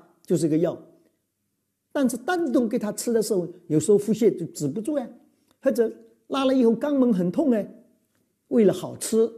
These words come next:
加上甘草以后哎，变成了大黄甘草汤的时候呢，他大便虽然他能够达到腹泻，但是呢，腹泻呢不至于无度。另外呢，肛门不会那么痛，就自然而然的就把它呢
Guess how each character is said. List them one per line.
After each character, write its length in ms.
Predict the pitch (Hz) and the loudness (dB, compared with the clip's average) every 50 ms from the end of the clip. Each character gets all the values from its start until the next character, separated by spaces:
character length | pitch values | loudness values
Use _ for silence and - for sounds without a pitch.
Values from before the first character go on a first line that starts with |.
| - - _ _ _ _ _ | -20 -20 _ _ _ _ _
加 160 | - 190 185 | -10 -8 -6
上 180 | 170 202 190 160 | -4 -4 -4 -4
甘 200 | - 294 294 302 | -4 -2 -2 -2
草 160 | 285 - 185 | 0 0 -2
以 140 | 156 151 156 | 0 0 0
后 180 | 143 160 160 139 | 0 0 -2 -4
哎， 80 | 123 - - - _ _ _ _ - | -4 -6 -12 -20 _ _ _ _ -8
变 200 | - 185 175 156 | -4 -2 -2 -2
成 160 | 160 156 156 151 | -2 -2 -4 -4
了 120 | 147 139 - - _ _ _ - | -6 -8 -12 -18 _ _ _ -12
大 180 | 277 247 185 | -12 -10 -10
黄 260 | 143 117 131 127 123 | -10 -12 -12 -12 -12
甘 220 | 113 - 175 175 170 | -12 -10 -10 -10 -10
草 220 | 170 156 110 104 | -10 -12 -16 -16
汤 240 | 104 - 127 135 135 | -16 -12 -10 -10 -10
的 40 | 139 | -10
时 160 | 127 - 123 113 | -10 -12 -14 -14
候 160 | 104 117 113 | -12 -12 -12
呢， 80 | 101 90 - _ _ _ _ _ _ _ _ _ _ | -14 -14 -18 _ _ _ _ _ _ _ _ _ _
他 160 | - - 151 | -16 -14 -14
大 260 | - - - 185 165 143 | -12 -10 -8 -8 -8 -4
便 320 | - 160 165 151 127 107 - - - - _ _ _ _ _ _ | 0 2 2 2 2 0 -6 -12 -20 -20 _ _ _ _ _ _
虽 220 | - - 156 139 | -8 -4 -2 -2
然 260 | 131 139 165 220 269 254 - - | -2 -2 -2 -4 -6 -6 -8 -10
他 100 | - 156 | -6 -4
能 140 | 139 123 | -4 -4
够 80 | 117 127 | -4 -6
达 180 | 110 120 98 110 | -8 -10 -12 -12
到 100 | 139 139 | -10 -10
腹 160 | - - 151 | -8 -8 -8
泻， 280 | 139 - 208 151 92 - - - _ _ _ _ _ _ _ | -4 -2 -2 -2 -2 -4 -14 -20 _ _ _ _ _ _ _
但 260 | - - 185 175 165 147 | -10 -6 -4 -2 -2 -4
是 180 | 156 - 160 | -4 -4 -4
呢， 140 | 143 131 120 - - - _ | -4 -4 -6 -10 -18 -20 _
腹 160 | _ - 151 147 | _ -10 -6 0
泻 220 | - 202 190 160 | 2 4 4 4
呢 120 | 143 131 120 - - - _ | 2 -2 -6 -10 -18 -12 _
不 80 | - 220 | -2 -2
至 220 | 214 - 311 269 | 0 2 4 6
于 80 | 220 190 | 6 6
无 220 | 156 123 123 143 | 6 4 2 -2
度。 360 | 160 - - 285 220 165 - - - - _ _ _ _ _ _ _ _ | 0 2 2 2 2 0 -4 -12 -20 -20 _ _ _ _ _ _ _ _
另 180 | - 196 185 | 2 4 4
外 140 | 160 156 143 | 4 2 0
呢， 120 | 131 117 95 - - _ _ - | -4 -6 -8 -14 -20 _ _ -6
肛 200 | - 269 277 294 | -2 2 4 6
门 240 | 294 254 190 156 156 | 6 6 6 4 0
不 80 | - 190 | -2 -2
会 140 | - 254 | 0 0
那 80 | 175 143 | 0 0
么 100 | 139 143 | -2 -6
痛， 300 | 143 - - 330 226 - - - - _ _ _ _ _ _ - | -8 -4 -4 -4 -4 -6 -8 -16 -20 _ _ _ _ _ _ -10
就 100 | 151 131 | -8 -8
自 200 | - - 226 190 | -4 -2 0 0
然 160 | 160 139 143 | 2 0 0
而 80 | 139 139 | -4 -4
然 160 | 135 131 127 | -4 -6 -6
的 100 | 120 123 | -8 -8
就 140 | 120 - 139 | -10 -12 -12
把 100 | - 113 107 | -12 -14 -16
它 200 | - 131 131 131 | -14 -12 -10 -10
呢 160 | 123 127 | -10 -10